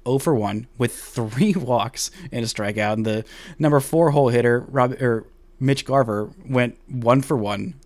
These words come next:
with two walks. So those two guys in the three and four holes combined for five of the Rangers' seven walks on the day, and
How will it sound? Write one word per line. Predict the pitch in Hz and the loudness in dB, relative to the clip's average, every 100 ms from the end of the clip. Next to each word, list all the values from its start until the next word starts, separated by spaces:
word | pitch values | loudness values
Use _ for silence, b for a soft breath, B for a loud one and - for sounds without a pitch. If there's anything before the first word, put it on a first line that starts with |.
| _ | _
with | - 117 - _ | -4 -4 -6 _
two | - 247 | -4 -4
walks. | 151 - - - - | -4 -6 -8 -10 -6
So | - 165 | -4 0
those | 185 220 | 0 0
two | - 208 | -2 0
guys | 151 156 143 | 2 2 0
in | 135 | 0
the | 120 | -4
three | 127 131 | 0 0
and | 117 | 0
four | - 123 | 0 -2
holes | 117 113 104 | 0 -2 -2
combined | 113 117 143 151 | -2 0 0 0
for | - | -2
five | 127 - - - 147 208 233 214 | -6 -8 -2 2 2 2 -2 -2
of | 139 127 | -4 -4
the | 131 | -2
Rangers' | 127 131 127 123 123 | -2 0 -2 -6 -8
seven | - - 135 143 160 147 - | -6 -4 -2 -2 -2 -4 -6
walks | 117 110 107 110 - | -4 -2 -2 -4 -6
on | 110 107 101 | -4 -4 -6
the | |
day, | 98 190 104 107 B B B B | -8 -6 -4 -6 B B B B
and | 120 117 110 104 | 2 2 4 0